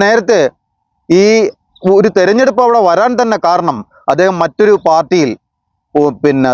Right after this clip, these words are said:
സ്വതന്ത്രനായി മത്സരിക്കുകയും നിയമസഭയിൽ അദ്ദേഹം പ്രവർത്തിക്കുകയും ചെയ്തുകൊണ്ടിരിക്കുമ്പോൾ, ചില അഭിപ്രായ വ്യത്യാസങ്ങൾ അദ്ദേഹത്തിനെതിരെ ഉയരുകയും അത് സത്യസന്ധമല്ല എന്ന്, ആ, പ്രഖ്യാപിക്കുന്നതിന് വേണ്ടി, അതായത്, പിണറായിസം അവസാനിപ്പിക്കും എന്ന്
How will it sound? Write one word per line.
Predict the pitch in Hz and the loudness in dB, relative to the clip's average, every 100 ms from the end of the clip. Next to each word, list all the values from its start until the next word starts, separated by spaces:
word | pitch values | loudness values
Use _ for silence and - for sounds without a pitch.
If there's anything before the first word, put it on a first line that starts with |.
| 135 | 0
സ്വതന്ത്രനായി | 151 185 214 202 190 180 156 | 0 2 0 0 -2 -2 -4
മത്സരിക്കുകയും | 135 175 165 143 127 123 _ _ _ 165 | -2 -2 0 0 -2 -4 _ _ _ -2
നിയമസഭയിൽ | 190 233 226 202 196 170 147 _ - 147 | 0 2 0 0 0 0 -2 _ -6 -2
അദ്ദേഹം | 170 170 151 127 - | 0 0 -2 -4 -4
പ്രവർത്തിക്കുകയും | 165 180 208 160 190 - | -2 -2 -2 -2 -2 0
ചെയ്തുകൊണ്ടിരിക്കുമ്പോൾ, | 156 165 160 147 131 139 127 104 _ - | 0 0 -2 -2 -2 -2 -2 -2 _ -2
ചില | 190 165 | 0 0
അഭിപ്രായ | 151 180 190 190 190 | 0 -2 0 0 0
വ്യത്യാസങ്ങൾ | 165 165 156 156 139 120 - _ - 143 | 0 -2 -2 -2 -4 -6 -8 _ -4 0
അദ്ദേഹത്തിനെതിരെ | 175 190 175 175 160 156 147 - | 2 0 0 -2 0 0 -2 0
ഉയരുകയും | 143 151 156 147 127 - _ _ - 170 | 0 0 0 0 -2 -6 _ _ -4 -2
അത് | 175 | -2
സത്യസന്ധമല്ല | 196 208 214 226 220 202 190 208 180 165 | -4 -2 -2 0 0 2 2 2 2 0
എന്ന്, | 190 208 233 - _ - 147 | -2 -2 -2 -6 _ -6 -4
ആ, | 143 139 | -2 -2
പ്രഖ്യാപിക്കുന്നതിന് | 143 - 208 220 - 190 175 156 | -4 0 0 0 0 -2 0 -2
വേണ്ടി, | 143 123 - | -2 -4 -2
അതായത്, | 127 156 170 143 | 0 0 -2 -2
പിണറായിസം | 160 165 185 214 214 190 143 - _ - | -2 0 0 0 0 -4 -4 -10 _ -2
അവസാനിപ്പിക്കും | 160 175 240 220 160 - 147 - 147 | 0 0 0 0 -2 -4 -4 -2 -2
എന്ന് | 160 175 | 0 -2